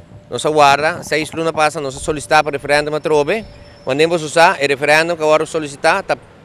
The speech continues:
para departamento. No aquí nan so, na vez, na, na cabana también. ¿Qué pasa? El tiempo inana, ahora nos solicita el referéndum para departamento, nada, el juez con seis abogados,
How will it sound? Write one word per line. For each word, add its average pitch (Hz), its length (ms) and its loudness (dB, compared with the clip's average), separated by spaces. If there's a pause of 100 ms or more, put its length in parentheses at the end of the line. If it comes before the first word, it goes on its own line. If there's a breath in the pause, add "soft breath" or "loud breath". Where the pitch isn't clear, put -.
(140)
para 143 140 4
departamento. 139 720 0 (580)
No 139 160 0
aquí 160 180 -2
nan 160 280 0
so, 175 180 -4
na 160 100 -4
vez, 156 380 0
na, 143 160 -4 (160)
na 120 160 0
cabana 135 380 -2
también. 113 340 -8 (480 loud breath)
¿Qué 185 140 2
pasa? 180 320 2
El 165 100 -6
tiempo 175 320 -4
inana, 170 380 -2
ahora 165 300 2
nos 165 140 -4
solicita 160 580 -2
el 175 80 2
referéndum 180 440 0
para 170 80 -2
departamento, 175 720 -2 (400 loud breath)
nada, 190 320 4
el 180 80 2
juez 208 460 2
con 156 100 -12
seis 208 320 -2
abogados, 185 640 2